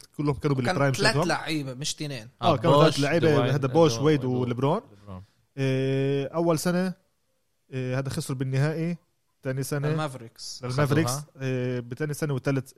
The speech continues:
Speaker 1: وتالت سنة مع بعض ربحوها، رابع سنة خسروا.
Speaker 2: اثنين من أربعة.
Speaker 3: اثنين من،
Speaker 1: أب-
Speaker 3: اثنين من أربعة، هذا، هذا كتير.
Speaker 1: ه-، صح، هذا، هذا نص، بس،
Speaker 2: بس هذا مش dominance، هذا مش السيطرة.
Speaker 1: بالضبط.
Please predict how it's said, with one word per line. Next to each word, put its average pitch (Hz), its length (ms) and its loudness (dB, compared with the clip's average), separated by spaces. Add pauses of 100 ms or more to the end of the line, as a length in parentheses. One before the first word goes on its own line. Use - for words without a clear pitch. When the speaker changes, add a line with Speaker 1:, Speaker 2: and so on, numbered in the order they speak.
Speaker 1:
وتالت 131 540 -4
سنة 139 160 -2
مع 127 80 -2
بعض 127 300 -2
ربحوها، 151 600 -4
رابع 143 200 -4
سنة 139 220 -4
خسروا. 110 320 -10 (260)
Speaker 2:
اثنين 180 160 -12
من 175 140 -10
أربعة. 120 440 -14
Speaker 3:
اثنين 147 160 -2
من، 151 160 2
Speaker 1:
أب- - 200 -8
Speaker 3:
اثنين 147 240 -4
من 143 80 -2
أربعة، 120 300 -4
هذا، 107 200 -10 (100)
هذا 113 140 -8
كتير. 165 380 -8 (300)
Speaker 1:
ه-، - 120 -8
صح، - 260 -2
هذا، 160 120 0
هذا 190 160 2
نص، 240 300 4
بس، 143 340 -2
Speaker 2:
بس 156 320 0
هذا 349 100 -14
مش 415 180 -8
dominance، 185 480 -6
هذا 165 80 -12
مش - 140 -6
السيطرة. 240 400 -6
Speaker 1:
بالضبط. 147 380 2